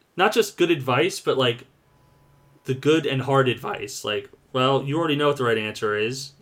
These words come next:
You're just looking for somebody to tell you it's okay to slack off." I'm like, "Man, you're right." Ugh.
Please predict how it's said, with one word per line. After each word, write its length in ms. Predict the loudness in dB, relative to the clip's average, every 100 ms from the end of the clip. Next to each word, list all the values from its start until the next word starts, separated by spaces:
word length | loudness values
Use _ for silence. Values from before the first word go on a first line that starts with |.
| -8
You're 160 | -2 0
just 200 | 0 0
looking 220 | -2 -4
for 120 | -4
somebody 380 | -2 -2 -2 -4
to 80 | -6
tell 240 | -4 -2
you 300 | -2 -4 -8 -12 _ -6
it's 200 | -2 -2
okay 240 | 0 -2
to 80 | -2
slack 340 | -2 -2 0
off." 400 | 0 0 -2 -12 -20 -20 -20 -14 -6
I'm 100 | -6
like, 80 |
"Man, 760 | 0 2 4 4 2 0 -2 -8 -18 _ _ _ _ _ -4
you're 180 | -4 -4
right." 800 | -4 0 6 6 4 0 -4 -4 -12 -20 _ _ _ -20 -20 _ _ _ _ _
Ugh. 640 | -4 -2 0 -2 -4 -8